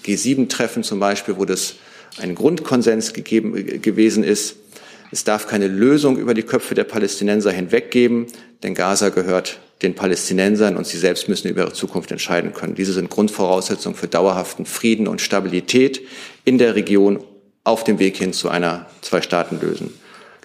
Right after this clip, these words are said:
Und wer meint, mit Vertreibungsfantasien Sicherheit für Israel erreichen zu können, ist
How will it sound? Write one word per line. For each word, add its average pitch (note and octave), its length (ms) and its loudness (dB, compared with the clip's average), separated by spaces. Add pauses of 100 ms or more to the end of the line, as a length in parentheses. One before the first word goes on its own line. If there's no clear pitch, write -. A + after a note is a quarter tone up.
(300)
Und - 180 -8
wer G2 100 2
meint, A2+ 580 0 (380)
mit - 120 -4
Vertreibungsfantasien G#2 1120 0
Sicherheit G2+ 460 0
für - 120 -6
Israel F#2+ 420 0
erreichen E2+ 420 0
zu - 140 -8
können, G#2+ 420 0 (920)
ist - 480 0